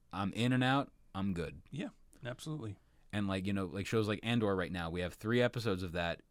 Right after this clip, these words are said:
Speaker 1: available on the award-winning Disney Plus, and I'm just like, eh, eh.
Speaker 2: Good
Speaker 1: I
Speaker 2: to
Speaker 1: haven't,
Speaker 2: know.
Speaker 1: I haven't finished the Book of Borba Fett. I haven't finished, uh, Obi-Wan. I haven't finished any of that. I'll finish this. I'm having fun.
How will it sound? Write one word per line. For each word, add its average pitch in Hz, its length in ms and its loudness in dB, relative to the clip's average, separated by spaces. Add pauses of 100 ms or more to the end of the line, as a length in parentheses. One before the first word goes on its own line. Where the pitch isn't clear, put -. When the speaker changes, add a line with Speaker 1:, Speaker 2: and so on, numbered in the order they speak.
Speaker 1:
available 87 480 -4
on 85 220 -4
the 87 80 -2
award-winning 87 480 -2
Disney 87 260 -4
Plus, 98 340 -4
and 92 80 -2
I'm 92 80 -2
just 92 200 -4
like, 101 200 -2 (720)
eh, 160 160 2 (840)
eh. 165 160 2 (320)
Speaker 2:
Good 139 100 2
Speaker 1:
I 104 40 4
Speaker 2:
to 117 80 6
Speaker 1:
haven't, 165 60 10
Speaker 2:
know. 151 180 4 (320)
Speaker 1:
I 90 120 4
haven't 104 220 2
finished 117 300 -2
the 104 60 -2
Book 117 200 0
of 107 120 0
Borba 113 280 4
Fett. 139 300 0 (380)
I 95 140 2
haven't 101 340 0
finished, 104 560 -2
uh, 92 480 2 (540)
Obi-Wan. 120 680 2 (540)
I 101 60 -2
haven't 120 140 0
finished 139 260 -2
any 147 160 0
of 101 60 -2
that. - 160 -6 (960)
I'll 139 80 -6
finish 277 280 -2
this. 156 260 -6 (580)
I'm 82 80 -4
having 110 200 -2
fun. 151 260 -8